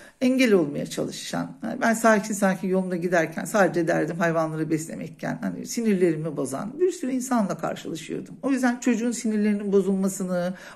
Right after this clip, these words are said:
o kendince iyi bir şey yaptığını düşünürken azar işitmesini falan, e, o duygusunu çok iyi anlıyorum. Yani çocuğun psikolojisinin, e, bozulmasını da anlıyorum.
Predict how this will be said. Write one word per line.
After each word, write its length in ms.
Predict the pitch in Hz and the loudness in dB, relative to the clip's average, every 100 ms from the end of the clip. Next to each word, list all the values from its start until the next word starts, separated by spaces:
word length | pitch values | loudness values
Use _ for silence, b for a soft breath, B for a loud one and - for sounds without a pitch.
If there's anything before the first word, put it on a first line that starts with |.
| - | -4
o 60 | |
kendince 520 | 190 208 202 202 196 190 | 2 6 6 4 2 2
iyi 180 | 196 | 2
bir 40 | 180 | 2
şey 180 | - 190 | 2 4
yaptığını 500 | 180 185 180 175 170 | 4 2 -2 -2 -4
düşünürken 720 | 165 175 165 160 165 156 156 B B B | -4 -2 -4 0 0 0 -6 B B B
azar 220 | 190 196 | 8 8
işitmesini 800 | 190 - - 156 156 147 147 - - | 6 0 -6 -4 -4 -6 -6 -4 -2
falan, 400 | 202 151 151 - - B B B B B B - | 0 0 -4 -10 -20 B B B B B B -8
e, 220 | 190 190 | -6 -4
o 160 | - 269 | 0 2
duygusunu 400 | 254 233 - 262 | 2 2 -2 -2
çok 220 | - 320 | 0 2
iyi 100 | 226 | 2
anlıyorum. 640 | 214 214 220 240 170 151 | 2 0 2 4 4 2
Yani 180 | 175 185 | 0 0
çocuğun 280 | 185 196 214 | 0 2 0
psikolojisinin, 800 | 196 - 202 202 196 208 196 190 | -2 -2 2 2 2 0 0 0
e, 300 | 185 180 170 | 0 0 0
bozulmasını 580 | 185 196 190 185 202 165 | 0 0 0 0 0 0
da 80 | |
anlıyorum. 560 | 147 135 135 - - - | 0 -2 -6 -8 -8 -12